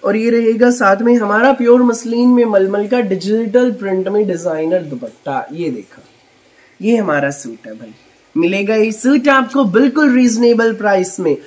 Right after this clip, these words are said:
मात्र सोलह सौ चालीस में, free shipping भी रहेगी भाई, पूरे भारत में आप कहीं भी delivery कराइए। सोलह सौ चालीस में suit आपकी घर, जिसको भी लगे अच्छा screenshot लो, WhatsApp करो, सामने ही हमारा नंबर दिया गया है स्क्रीन पर,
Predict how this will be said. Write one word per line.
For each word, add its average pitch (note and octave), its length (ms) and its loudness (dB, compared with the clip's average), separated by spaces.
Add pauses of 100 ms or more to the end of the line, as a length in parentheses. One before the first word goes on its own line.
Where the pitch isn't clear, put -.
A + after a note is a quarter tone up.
(140)
मात्र D4+ 460 2
सोलह C4+ 400 4
सौ C#4 180 0
चालीस G3+ 540 0
में, C4+ 300 2 (180)
free D4 240 6
shipping C4 460 4
भी A#3+ 240 6
रहेगी C4 440 4
भाई, B3 220 4
पूरे C#4+ 420 4
भारत B3 560 4
में B3 140 2
आप B3 200 -2
कहीं A#3+ 260 0
भी A#3+ 100 0
delivery F3 400 -2
कराइए। B2 460 -6 (280)
सोलह G3 280 0
सौ G#3 140 -2
चालीस B3 380 0
में D4 120 4
suit C4 300 0
आपकी G3+ 300 0
घर, E3 260 -4 (300)
जिसको A#3+ 300 0
भी D4 100 4
लगे C#4 220 4
अच्छा C4+ 280 2
screenshot C#4 680 2
लो, C#4+ 360 -2
WhatsApp B3 460 4
करो, - 320 0 (280)
सामने B3 360 6
ही C4+ 200 6
हमारा A3+ 400 4
नंबर A#3 320 2
दिया A#3 280 4
गया F3+ 240 2
है A3 180 0
स्क्रीन F#3 480 -4
पर, A#2+ 300 -8